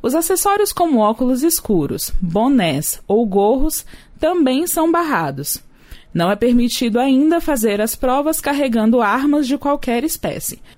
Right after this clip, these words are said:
mesmo que a pessoa esteja com um documento que autoriza o porte. No caso dos itens proibidos que não possam ser deixados em casa, como o celular,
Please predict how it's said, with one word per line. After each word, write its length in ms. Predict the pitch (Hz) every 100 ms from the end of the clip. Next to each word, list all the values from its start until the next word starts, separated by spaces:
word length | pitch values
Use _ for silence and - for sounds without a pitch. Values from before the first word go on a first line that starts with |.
| -
mesmo 400 | 170 180 190 240
que 80 | 269
a 60 | 294
pessoa 400 | 302 285 185 196
esteja 500 | 262 - 247 277 320
com 220 | 330 339
um 40 |
documento 560 | 349 359 392 311 240 311
que 120 | -
autoriza 580 | 285 294 349 320 208 220
o 40 |
porte. 540 | 294 - 131 - - - - - -
No 160 | 269 339
caso 320 | 392 403 403
dos 220 | 339 254
itens 260 | 233 220 214
proibidos 760 | - 240 - 220 208 226 269
que 100 | -
não 260 | 208 185 285
possam 440 | - 220 277 311
ser 200 | 294 233
deixados 540 | 190 165 - 151 147 160
em 140 | 220
casa, 440 | - 202 214 240
como 300 | 302 - 180
o 20 | 170
celular, 600 | - 170 208 214 226